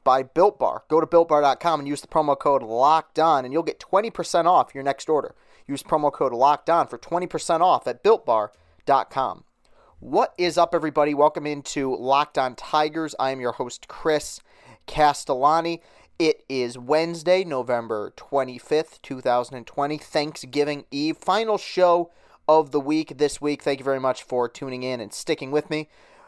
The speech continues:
over the first, what is it now, several months? I mean, we're coming up on, uh, an eight, nine months of Locked On Tigers here. Uh, pretty, pretty crazy how much time flies. I mean, twenty twenty has been an absolutely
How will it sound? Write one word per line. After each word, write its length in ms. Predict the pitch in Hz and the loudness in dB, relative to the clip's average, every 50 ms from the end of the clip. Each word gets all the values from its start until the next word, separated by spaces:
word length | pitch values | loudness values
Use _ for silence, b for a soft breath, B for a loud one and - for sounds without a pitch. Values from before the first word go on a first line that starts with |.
| b b | b b
over 240 | - 151 156 147 151 | 0 2 2 4 2
the 120 | 147 139 | 2 0
first, 500 | - - - 170 175 170 165 - - - | 0 2 2 4 4 2 0 -4 -8 -10
what 260 | 160 139 131 143 147 | -8 -2 0 0 2
is 200 | 156 180 196 - | 2 0 -2 -2
it 80 | 147 113 | -6 -6
now, 200 | 120 117 113 110 | -4 -4 -2 -4
several 600 | 117 - - - - - 151 165 175 196 214 208 | -4 -6 -10 -6 -2 0 2 2 2 2 0 0
months? 340 | 190 175 165 180 214 220 - | 2 2 2 2 2 0 -4
I 40 | 170 | -6
mean, 160 | 160 156 156 | -6 -4 -2
we're 100 | 156 165 | -2 -2
coming 240 | 165 - 196 190 185 | -2 0 0 2 2
up 100 | 180 175 | 2 2
on, 200 | 185 160 151 147 | 0 -2 -2 0
uh, 80 | 113 135 | -2 -2
an 340 | 143 143 - - 131 135 - - | -2 -2 -6 -10 -14 -14 -8 -2
eight, 240 | - 156 175 196 - | -2 0 0 -2 -4
nine 600 | 143 143 139 143 160 170 190 208 208 202 196 160 - _ | -4 -2 0 0 2 0 0 0 -4 -8 -10 -14 -14 _
months 480 | - 156 151 156 165 185 196 180 - - | -6 0 2 4 4 2 0 -4 -2 0
of 200 | 156 151 135 127 | 0 0 0 2
Locked 300 | 135 139 143 160 - - | 0 0 0 0 -2 -2
On 200 | 160 151 147 139 | -2 -2 -2 -2
Tigers 500 | - 147 139 151 170 170 180 180 170 - | 0 0 0 0 0 -2 -6 -8 -6 -4
here. 260 | 180 175 185 185 165 | -4 -2 0 2 2
Uh, 100 | 139 123 B B B B B B | 2 2 B B B B B B
pretty, 360 | - 214 214 220 220 202 180 143 - _ _ - | 2 2 2 2 0 -6 -6 -8 -10 _ _ -4
pretty 180 | 233 226 233 | -4 -4 -2
crazy 320 | - - 214 202 190 160 175 | 0 0 2 2 2 2 0
how 100 | 156 160 | 0 0
much 180 | 160 151 - | -2 -2 -4
time 220 | - 165 151 151 143 | -2 -2 -2 -2 -2
flies. 400 | - 151 135 131 123 117 117 117 | 0 2 2 2 2 0 -2 -6
I 20 | |
mean, 120 | 117 113 | -14 -14
twenty 240 | - - 127 123 127 | -10 -8 -8 -8 -8
twenty 260 | - - 135 127 127 | -8 -8 -8 -6 -6
has 100 | 123 120 | -6 -6
been 140 | - 123 117 | -6 -6 -8
an 100 | 117 113 | -6 -4
absolutely 600 | 117 120 123 - - 131 123 107 78 123 120 113 | -2 -4 -4 -4 -4 -6 -6 -4 -4 -6 -6 -6